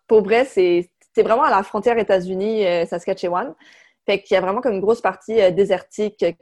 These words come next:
canyon, tout ça. Puis il y a une randonnée d'à peu près une heure et demie qui se fait.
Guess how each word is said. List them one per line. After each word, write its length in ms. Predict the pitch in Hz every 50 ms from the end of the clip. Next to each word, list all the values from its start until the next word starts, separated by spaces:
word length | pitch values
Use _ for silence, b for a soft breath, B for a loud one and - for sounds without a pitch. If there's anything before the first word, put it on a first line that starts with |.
| _
canyon, 380 | - 202 180 175 180 190 196 196
tout 100 | - -
ça. 260 | - - 208 247 294 _ b b b b b b b _
Puis 480 | - - - 190 196 190 202 202 196
il 60 | 190 165
y 80 | 190
a 40 | 196
une 80 | 196 202
randonnée 360 | 190 208 208 214 220 254 285
d'à 100 | 262 208
peu 80 | 208
près 240 | 165 - 214 233 -
une 100 | 208 208
heure 80 | 220 233
et 100 | 220 185
demie 140 | 185 220 -
qui 120 | - 190
se 60 | -
fait. 220 | - 196 175 -